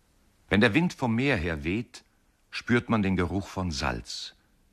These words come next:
den Geruch der Ewigkeit. Im Wasser der Flüsse, das sich ins Meer ergießt, schwimmen in feinster Auflösung viele Leben mit, als Holz,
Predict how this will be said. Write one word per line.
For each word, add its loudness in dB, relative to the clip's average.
den 2
Geruch -2
der -4
Ewigkeit. -8
Im 6
Wasser 2
der -2
Flüsse, -6
das -6
sich -6
ins -4
Meer 0
ergießt, -4
schwimmen 4
in 4
feinster 0
Auflösung 0
viele -4
Leben 0
mit, -12
als -2
Holz, -2